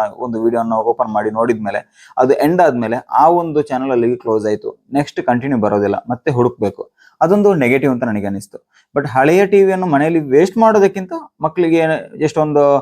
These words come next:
ಯಾವ್ದಾದ್ರು ಒಂದು ವಿಡಿಯೋ ಇಟ್ಟು ಕೊಡೋದಿದ್ರೆ ಅದು ಬೆಟರ್ ಅಂತ ಅನಿಸ್ತು. ಅದಕ್ಕಾಗಿ ಆ ಒಂದು ವಿಡಿಯೋನ ಮಾಡಿದ್ದೆ. ಆ ಎರಡು ವಿಡಿಯೋಗಳಲ್ಲಿ ಹಲವರು ಹಲವು ರೀತಿಯ ಕಾಮೆಂಟ್ಗಳನ್ನ,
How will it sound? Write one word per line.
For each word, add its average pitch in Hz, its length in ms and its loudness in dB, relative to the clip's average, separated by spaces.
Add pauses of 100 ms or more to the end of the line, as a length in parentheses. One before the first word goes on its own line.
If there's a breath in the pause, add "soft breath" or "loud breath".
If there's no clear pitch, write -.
(340 soft breath)
ಯಾವ್ದಾದ್ರು 143 300 4
ಒಂದು 139 180 0
ವಿಡಿಯೋ 143 260 4
ಇಟ್ಟು 135 160 -4
ಕೊಡೋದಿದ್ರೆ 135 380 0
ಅದು 143 340 0
ಬೆಟರ್ 135 260 0
ಅಂತ 123 140 -2
ಅನಿಸ್ತು. - 580 -6
ಅದಕ್ಕಾಗಿ 156 320 0
ಆ 123 100 6
ಒಂದು 135 260 0
ವಿಡಿಯೋನ 113 300 -2
ಮಾಡಿದ್ದೆ. 95 480 -6 (520 soft breath)
ಆ 233 80 4
ಎರಡು 240 380 2
ವಿಡಿಯೋಗಳಲ್ಲಿ 190 580 2
ಹಲವರು 190 540 2
ಹಲವು 156 360 2
ರೀತಿಯ 151 280 -4
ಕಾಮೆಂಟ್ಗಳನ್ನ, 117 640 -4